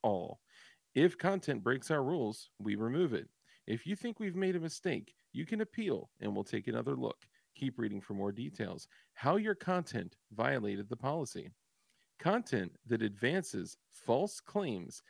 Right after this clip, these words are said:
that widespread fraud, errors, or glitches change the outcome of the twenty twenty U S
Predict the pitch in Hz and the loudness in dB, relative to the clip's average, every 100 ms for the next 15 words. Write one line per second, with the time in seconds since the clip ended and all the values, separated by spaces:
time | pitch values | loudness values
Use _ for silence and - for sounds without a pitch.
0 | _ - 107 - 104 107 131 156 - - | _ 2 2 2 0 2 2 0 -8 -2
1 | 165 165 - - 175 120 90 98 - _ | 0 0 -6 -2 0 2 -2 -6 -14 _
2 | 151 175 98 85 - - 160 190 - 214 | 2 2 2 -2 -8 -4 -2 -2 0 -2
3 | 208 110 95 - _ _ - - 139 185 | 0 -4 -4 -6 _ _ -12 -2 0 0
4 | 190 185 170 156 - 104 85 - - 95 | -4 -4 -2 -4 -4 -6 -6 -10 -8 -8
5 | 92 87 87 - 107 143 175 - 127 127 | -6 -10 -10 -10 -6 -4 -4 -4 -6 -4
6 | 101 104 120 123 - | -6 -4 -4 -4 -8